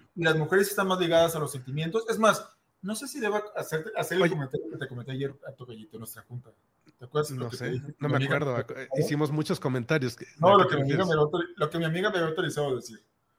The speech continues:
Speaker 2: Ah, pues, si quieres.
Speaker 1: <laughs> No sé, porque va a despertar mucha controversia. Me van a decir
Speaker 2: Bueno,
Speaker 1: en
Speaker 2: la,
Speaker 1: fin.
Speaker 2: o guárdalo para cuando hablemos
Speaker 1: Lo voy a
Speaker 2: de, de
Speaker 1: guardar.
Speaker 2: este tema de los géneros.
Speaker 1: Lo voy a guardar. Ok, Tocayito. Entonces, ok, hay un, hay un documental que yo les recomiendo mucho.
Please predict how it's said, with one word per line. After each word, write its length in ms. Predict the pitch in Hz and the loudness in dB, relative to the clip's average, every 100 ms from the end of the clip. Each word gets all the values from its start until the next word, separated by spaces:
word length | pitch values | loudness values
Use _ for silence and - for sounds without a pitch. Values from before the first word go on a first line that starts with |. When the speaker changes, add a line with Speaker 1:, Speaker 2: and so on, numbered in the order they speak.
| _ - | _ -2
Speaker 2:
Ah, 320 | 180 220 240 | 2 2 0
pues, 320 | 135 120 117 104 101 | -4 -10 -12 -14 -20
si 160 | - 117 | -16 -12
quieres. 360 | 117 107 104 _ _ _ _ - | -10 -10 -12 _ _ _ _ 6
Speaker 1:
<laughs> 640 | 180 - 208 - - - _ - 247 190 151 | 6 10 10 8 0 -2 _ -4 0 0 0
No 100 | 147 | -2
sé, 160 | 143 151 | 0 0
porque 180 | 139 135 | 0 0
va 120 | 139 | 0
a 60 | 151 | 0
despertar 420 | 151 135 131 131 | -4 -6 -4 -4
mucha 180 | 135 151 | -4 -6
controversia. 540 | 127 101 98 - 95 - _ _ | -6 -8 -10 -12 -16 -20 _ _
Me 80 | 135 | 0
van 100 | 180 | 2
a 60 | 196 | 4
decir 220 | 160 156 | 4 2
Speaker 2:
Bueno, 260 | 123 113 - - | 2 0 -6 -4
Speaker 1:
en 160 | 151 156 | 2 4
Speaker 2:
la, 60 | |
Speaker 1:
fin. 100 | 156 | 6
Speaker 2:
o 40 | 156 | 8
guárdalo 460 | 175 180 202 196 | 8 10 10 8
para 220 | - 147 143 | 8 6 6
cuando 220 | 147 143 | 2 2
hablemos 320 | 147 156 165 | 2 4 8
Speaker 1:
Lo 40 | |
voy 40 | 214 | 10
a 20 | |
Speaker 2:
de, 60 | 202 | 8
de 40 | |
Speaker 1:
guardar. 200 | 143 143 | 6 2
Speaker 2:
este 160 | 139 - | -2 -4
tema 280 | 160 147 | 0 2
de 60 | 143 | 2
los 160 | 123 - | 0 -4
géneros. 400 | 131 104 - - _ _ _ _ - | -6 -6 -12 -20 _ _ _ _ -4
Speaker 1:
Lo 100 | 143 | 2
voy 80 | |
a 40 | 175 | 4
guardar. 320 | 135 113 - - - | 4 0 -2 -10 -12
Ok, 180 | 156 185 | 2 4
Tocayito. 300 | 185 156 147 | 4 2 0
Entonces, 380 | 151 202 220 220 | 4 4 4 2
ok, 180 | 180 147 123 | 0 0 0
hay 180 | 147 196 | 0 2
un, 200 | 214 214 | 2 0
hay 180 | - 185 | 0 0
un 80 | 208 | 0
documental 640 | 233 196 143 127 131 127 127 | -2 -2 -4 2 2 2 -2
que 100 | 127 | -6
yo 140 | 131 | -2
les 120 | 156 | -2
recomiendo 360 | 170 143 123 143 | -2 -4 -4 -4
mucho. 320 | 135 127 139 | -6 -6 -10